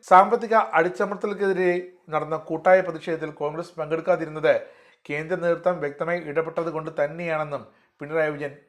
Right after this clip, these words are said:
വീണ്ടും ആവർത്തിക്കുന്നു. എന്തായാലും ബി ജെ പിക്ക് ചട്ടുകമായി കോൺഗ്രസ് മാറുമ്പോൾ കോൺഗ്രസ്സുകാർ ഓർക്കുന്നില്ല അത് അവരുടെ നാശത്തിലേക്കുള്ള പോക്കാണെന്ന്.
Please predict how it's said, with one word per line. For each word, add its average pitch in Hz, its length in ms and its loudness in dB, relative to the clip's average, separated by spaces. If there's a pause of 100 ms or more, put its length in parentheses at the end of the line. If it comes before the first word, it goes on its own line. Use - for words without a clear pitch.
വീണ്ടും 151 320 -6
ആവർത്തിക്കുന്നു. 123 480 -6 (180)
എന്തായാലും 156 400 0 (480)
ബി 151 140 -6
ജെ 170 140 -4
പിക്ക് 156 240 -10
ചട്ടുകമായി 156 460 -6 (100)
കോൺഗ്രസ് 151 340 -10
മാറുമ്പോൾ 143 380 0 (420)
കോൺഗ്രസ്സുകാർ 156 460 -2 (180)
ഓർക്കുന്നില്ല 151 460 -4 (560)
അത് 139 160 -4
അവരുടെ 135 260 -2 (300)
നാശത്തിലേക്കുള്ള 147 680 -8 (120)
പോക്കാണെന്ന്. 131 520 -6